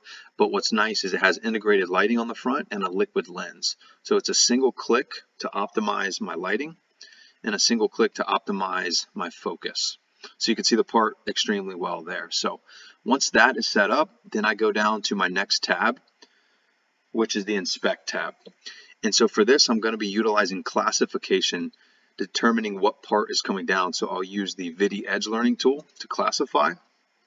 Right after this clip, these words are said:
And for this, I simply wanna look at the entire region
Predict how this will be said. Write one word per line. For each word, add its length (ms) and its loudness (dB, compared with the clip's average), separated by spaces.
And 140 4
for 140 2
this, 440 2
I 120 2
simply 340 2
wanna 240 0
look 220 0
at 60 -14
the 100 -6
entire 400 0
region 500 -4